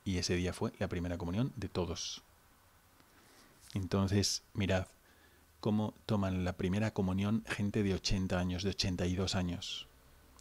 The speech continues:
que sabe toda su vida, sabe, ha sabido que existe la comunión, el cuerpo de Cristo,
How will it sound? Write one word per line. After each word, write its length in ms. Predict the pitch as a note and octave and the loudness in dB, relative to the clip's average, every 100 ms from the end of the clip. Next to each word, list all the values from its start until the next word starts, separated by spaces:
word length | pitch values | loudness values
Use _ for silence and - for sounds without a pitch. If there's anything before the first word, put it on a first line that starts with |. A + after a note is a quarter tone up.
| - | -2
que 80 | A2 | 4
sabe 240 | A2 G#2+ | 6 6
toda 300 | - C3+ C3+ | 12 12 12
su 140 | - | 10
vida, 360 | A#2+ A#2+ G2 G2 | 10 10 8 2
sabe, 400 | - A2 G2+ G2 - - - - | -2 2 2 2 -4 -18 -20 -2
ha 120 | - | 4
sabido 400 | - G#2+ A#2 A2+ | 6 8 8 8
que 100 | - | 4
existe 460 | G2 - C#3 - G2+ | 2 2 2 2 2
la 120 | F2+ | 2
comunión, 520 | G2+ F#2 F#2+ F#2+ C3 - - - - - - - - | 2 2 2 0 -2 -8 -20 -20 -20 -20 -20 -20 -4
el 220 | G#2 F#2+ | 0 0
cuerpo 460 | - A2+ A#2+ - G2+ | 6 8 8 6 4
de 120 | F2+ | 4
Cristo, 440 | G#2+ A2 - D3+ | 4 2 0 -10